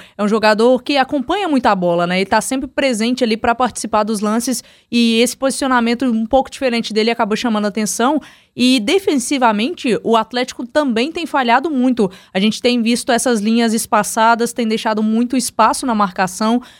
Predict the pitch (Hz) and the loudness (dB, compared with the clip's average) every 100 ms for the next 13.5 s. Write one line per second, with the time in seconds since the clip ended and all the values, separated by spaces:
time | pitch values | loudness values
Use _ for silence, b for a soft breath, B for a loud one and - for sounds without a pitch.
0 | B - 247 247 277 233 175 - - 220 | B 0 2 2 2 2 2 -2 -6 -4
1 | 220 233 208 208 208 202 220 202 202 202 | -2 0 2 2 2 -4 -2 0 0 0
2 | 196 196 185 208 180 B B B 202 202 | 0 0 0 0 -2 B B B 0 2
3 | 226 - 233 196 220 208 190 208 196 - | 0 0 0 0 0 0 0 0 -4 -2
4 | 220 202 226 220 196 208 208 208 190 220 | -2 0 -2 -2 -2 -2 0 0 2 2
5 | 285 269 254 254 262 247 226 359 - B | 2 2 2 2 0 0 2 2 0 B
6 | B 262 269 339 - 285 254 247 196 208 | B -2 0 -2 0 2 2 -2 -6 -4
7 | 233 254 262 269 247 233 240 240 214 262 | -4 -4 -2 0 2 0 0 -2 0 0
8 | 320 B B 226 233 226 202 208 247 262 | -2 B B -2 2 4 4 4 0 -2
9 | 392 294 240 226 214 - 220 220 339 381 | 0 0 0 0 -4 -2 0 0 0 -4
10 | 339 285 - - 220 359 381 294 381 339 | -2 -2 -2 0 2 2 -2 -2 0 0
11 | 302 240 - 254 294 B B 294 294 247 | -2 -2 0 0 0 B B -4 0 0
12 | 220 - 233 220 220 247 190 202 196 190 | 0 -2 -2 0 -2 -2 0 2 2 0
13 | 196 - 214 214 196 | -4 -2 0 2 0